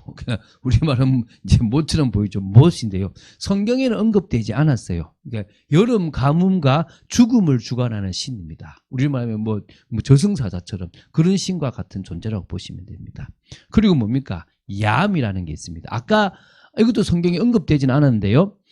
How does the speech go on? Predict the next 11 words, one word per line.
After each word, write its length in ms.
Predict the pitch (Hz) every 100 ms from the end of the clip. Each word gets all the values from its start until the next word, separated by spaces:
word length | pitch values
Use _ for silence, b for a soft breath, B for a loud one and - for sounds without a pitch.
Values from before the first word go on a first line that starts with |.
| B B
바다와 640 | - 214 254 233 180 147 -
강의 400 | 139 233 247 190
신인 540 | - 165 151 151 135
바알과 640 | - 95 131 220 214 170 -
겨룬 360 | 123 143 196
신이 360 | 175 - 190 143
누구였냐? 540 | 131 156 139 123 165 B B
이 160 | 113 98
얌이라는 580 | 92 147 139 87 71 -
거예요. 160 | - _ _ _ _ _ _
그래서 300 | - 113 101